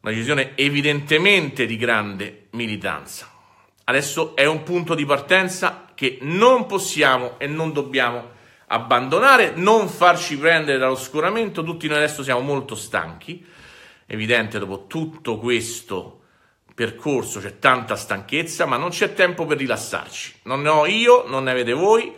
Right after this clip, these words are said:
Daremo una mano ai friulani e ai molisani subito per la campagna elettorale delle regionali del ventidue aprile. Daremo una mano a tutti coloro che sul territorio vorranno sfidare ancora una volta le urne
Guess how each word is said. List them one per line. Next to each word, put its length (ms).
Daremo 360
una 140
mano 440
ai 160
friulani 720
e 140
ai 100
molisani 500
subito 800
per 140
la 120
campagna 440
elettorale 500
delle 560
regionali 580
del 140
ventidue 480
aprile. 480
Daremo 260
una 100
mano 200
a 140
tutti 360
coloro 300
che 60
sul 200
territorio 540
vorranno 320
sfidare 640
ancora 400
una 100
volta 320
le 80
urne 480